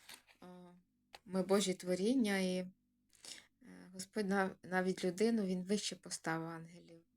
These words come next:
І вони для нас як службові духи, навіть, я б сказала.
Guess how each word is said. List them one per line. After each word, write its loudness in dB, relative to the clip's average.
І -20
вони -6
для -4
нас 0
як -6
службові 2
духи, -2
навіть, -4
я -8
б -10
сказала. -6